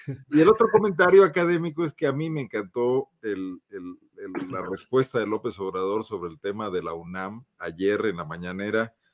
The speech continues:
cuando les dijo, "Señores, ¿dónde está la autonomía? Pues no que mucha autonomía y son incapaces de decidir sobre sus propios títulos", cuando les revirtió que tienen que ser un poco más decididos en el análisis de lo que está pasando, les van a regresar la bolita, ¿eh?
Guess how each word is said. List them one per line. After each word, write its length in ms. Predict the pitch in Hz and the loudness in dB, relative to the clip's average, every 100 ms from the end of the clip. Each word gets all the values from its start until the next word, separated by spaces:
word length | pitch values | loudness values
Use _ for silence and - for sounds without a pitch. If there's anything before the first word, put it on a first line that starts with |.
| _ _ | _ _
cuando 220 | - 104 101 | -14 -10 -6
les 120 | 107 | -4
dijo, 140 | 127 | -4
"Señores, 380 | 131 135 151 160 | -2 -2 -2 -2
¿dónde 160 | 170 156 | -4 -4
está 180 | - | -2
la 60 | 160 | 0
autonomía? 760 | 156 - 113 120 127 151 165 175 | 0 -2 -4 -4 -6 -6 -4 -6
Pues 140 | 147 | -8
no 60 | 156 | -8
que 80 | 160 | -4
mucha 260 | 156 151 143 | -4 2 2
autonomía 440 | 143 127 131 151 | 4 2 2 2
y 40 | |
son 160 | 147 156 | 2 0
incapaces 600 | 151 123 - 139 135 127 | 0 -2 0 2 2 0
de 100 | 113 | 0
decidir 320 | 101 117 117 | 0 -2 -4
sobre 240 | 120 117 95 | -2 -2 -2
sus 200 | 98 - | -8 -4
propios 440 | 113 120 113 101 | 0 2 0 -6
títulos", 640 | - 120 - 117 120 - - _ _ _ - | -6 -8 -6 -4 -4 -6 -18 _ _ _ -10
cuando 260 | 95 92 | -6 -4
les 220 | 92 101 | -2 0
revirtió 520 | 92 95 101 90 110 113 | 0 0 0 0 0 2
que 160 | 113 | -2
tienen 360 | - 110 113 101 | 0 0 0 -2
que 240 | 104 110 | 2 2
ser 280 | 107 - 110 | 0 -2 0
un 120 | 113 | 0
poco 480 | 117 110 117 110 - _ _ _ _ | -2 0 2 2 0 _ _ _ _
más 300 | - 113 107 | -6 -2 0
decididos 800 | 107 120 - 120 117 131 107 98 | 0 -2 -2 -2 0 0 -2 -4
en 140 | 98 92 | -4 -6
el 120 | 87 | -6
análisis 340 | 90 95 95 | -4 -4 -4
de 120 | 92 82 | -6 -6
lo 100 | 80 | -8
que 80 | |
está 220 | 80 85 80 | -10 -10 -6
pasando, 380 | 85 85 85 | -8 -8 -10
les 120 | 80 82 | -6 -4
van 140 | 95 | -2
a 60 | 95 | -2
regresar 420 | 90 82 92 90 | -4 -6 -6 -4
la 60 | |
bolita, 420 | 78 76 76 - - | -4 -6 -8 -12 -16
¿eh? 120 | - | -18